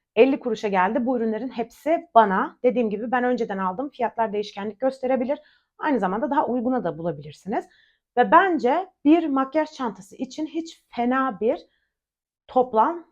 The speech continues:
değil. Düşünüldüğü zaman her şey yok içerisinde. İşte fondöten yok, eyeliner yok, aslında bir far paleti yok, ikili far var vesaire vesaire. Ama gene de hiç fena değil. Hani birazcık daha arttırıp onlar da çantaya, makyaj çantasına eklenebilir diye düşünüyorum. Ve bitirdim.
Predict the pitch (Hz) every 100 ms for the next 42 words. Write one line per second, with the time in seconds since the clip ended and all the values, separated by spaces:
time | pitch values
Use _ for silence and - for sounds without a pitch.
0 | _ 247 226 269 320 269 294 294 285 -
1 | 320 311 - 285 294 - - 160 226 220
2 | 240 247 240 247 233 226 226 - 220 226
3 | 226 233 226 214 208 226 254 247 - 233
4 | 233 226 226 226 - 226 - 220 214 185
5 | 262 311 _ _ _ - 277 269 220 202
6 | 196 220 240 277 262 277 269 262 277 -
7 | 202 190 226 285 247 254 370 247 208 -
8 | 190 214 233 - 269 - 247 247 190 180
9 | 269 - _ _ _ _ _ _ _ _
10 | _ - 233 196 202 269 240 240 233 196
11 | 190 - 269 247 214 208 175 190 196 190
12 | 220 - 330 339 370 370 _ _ _ _
13 | 190 175 359 381 381 - 320 262 320